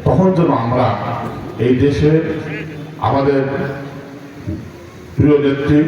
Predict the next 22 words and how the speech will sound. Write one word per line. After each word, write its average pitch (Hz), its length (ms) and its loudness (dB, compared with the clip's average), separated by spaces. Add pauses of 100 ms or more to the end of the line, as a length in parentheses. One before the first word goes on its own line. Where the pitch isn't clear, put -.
(420)
দেশনেত্রী 139 480 2
বেগম 131 320 2
খালেদা 131 320 2
জিয়া, 135 260 4
তিন 135 180 4
তিনবারের 127 420 2
প্রধানমন্ত্রী, 127 540 2 (880)
উনি 139 180 2 (720)
যেভাবে 147 280 4 (120)
রাজপথে 151 480 4
নেমে 151 240 4 (680)
এই 131 140 4
গণতন্ত্র 151 400 4 (140)
এই 143 120 2
দেশে 147 160 2 (100)
প্রতিষ্ঠিত 160 380 4 (120)
করেছিল, 143 340 4 (220)
স্বৈরতন্ত্র, 139 540 2 (120)
স্বৈরশাসককে 139 560 4 (600)
হটিয়ে 139 320 2 (680)
আবারও 185 260 2 (100)
যেন 135 140 2